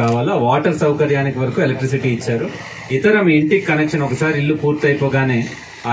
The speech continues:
ఎస్టిమేట్లు కూడా ఎలక్ట్రిసిటీ డిపార్ట్‌మెంట్ డిఈ గారు కూడా ఉన్నారు, ఎస్టిమేట్స్ వేస్తున్నా ఉన్నారు. So ఎక్కడ కాలనీ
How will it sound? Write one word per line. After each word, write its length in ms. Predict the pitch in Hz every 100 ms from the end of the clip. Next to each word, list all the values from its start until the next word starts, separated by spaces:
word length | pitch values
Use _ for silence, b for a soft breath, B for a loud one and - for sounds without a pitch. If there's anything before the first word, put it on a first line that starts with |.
| 131
ఎస్టిమేట్లు 460 | 127 165 156 151 147
కూడా 100 | 143
ఎలక్ట్రిసిటీ 400 | 127 - 135 131 127
డిపార్ట్‌మెంట్ 460 | 117 131 127 131 117
డిఈ 180 | 127 127
గారు 120 | 127 117
కూడా 100 | 127 120
ఉన్నారు, 180 | 139 135
ఎస్టిమేట్స్ 380 | 113 131 135 135
వేస్తున్నా 340 | 120 120 127 120 113
ఉన్నారు. 260 | 113 170 226 - - -
So 60 | 139 135
ఎక్కడ 240 | 135 214 220 196
కాలనీ 300 | 165 180